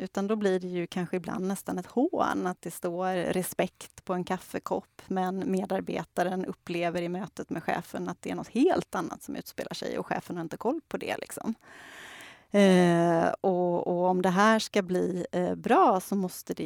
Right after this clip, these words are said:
ju vara mycket, mycket mer djupgående. Det behöver inte betyda att det ska ta massa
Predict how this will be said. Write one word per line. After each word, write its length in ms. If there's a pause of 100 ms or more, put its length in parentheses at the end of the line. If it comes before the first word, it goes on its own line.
ju 100
vara 260
mycket, 400
mycket 200
mer 200
djupgående. 600 (380)
Det 460
behöver 340
inte 240
betyda 760 (140)
att 120
det 160
ska 120
ta 240
massa 260